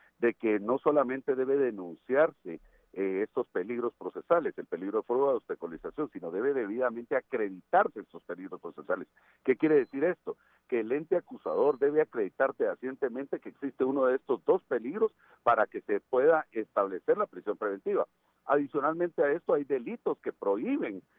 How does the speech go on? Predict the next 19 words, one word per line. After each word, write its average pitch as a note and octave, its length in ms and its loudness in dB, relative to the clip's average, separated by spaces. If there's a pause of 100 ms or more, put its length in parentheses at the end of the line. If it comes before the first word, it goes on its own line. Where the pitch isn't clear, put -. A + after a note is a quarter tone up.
expresamente D3 880 2
que - 140 -12
se - 80 -4
otorgue A2 300 -2
una G#2+ 120 0
medida F#2+ 300 -2
sustitutiva. E2+ 640 -12 (360)
Cuando C3+ 300 4
un B3 120 2
juez F#3+ 420 2
considera, A2 720 2 (100)
eh, F#2+ 240 -6
que F#2 80 -6
no G2+ 140 -4
existen F3 360 -4
los C#3 160 -4
elementos G#2+ 540 -4
para, F2+ 260 0 (360)
eh, F#2+ 240 -2